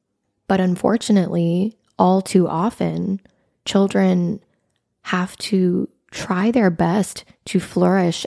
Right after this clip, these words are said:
develop, and even sometimes raise <laughs> themselves in a home environment that has no safety. It doesn't feel safe to them,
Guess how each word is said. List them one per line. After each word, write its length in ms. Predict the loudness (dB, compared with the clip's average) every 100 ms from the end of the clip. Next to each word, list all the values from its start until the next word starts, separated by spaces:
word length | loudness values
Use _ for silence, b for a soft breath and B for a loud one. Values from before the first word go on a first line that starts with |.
| -4
develop, 580 | -4 -2 0 2 0 0
and 100 | 0
even 240 | 2 0
sometimes 460 | 0 -4 -2 -4 -4
raise 320 | -6 -4 -4
<laughs> 120 | -2
themselves 720 | -2 -2 -2 0 0 0 -2
in 160 | -2 0
a 100 | 0
home 380 | 0 2 4 2
environment 680 | 2 -2 -2 0 0 -2 -6 b b b b b b -6
that 160 | -4
has 300 | 0 0 0 -6 _ _ _ _ -2
no 320 | 2 4 2
safety. 720 | 0 -4 -6 -8 -8 -8 -10 _ _ _ -6
It 100 | -2
doesn't 340 | 0 0 -2
feel 680 | -12 -6 -2 0 0 0 -4
safe 400 | -4 0 0 0
to 100 | -4
them, 420 | -4 -4 -2 -4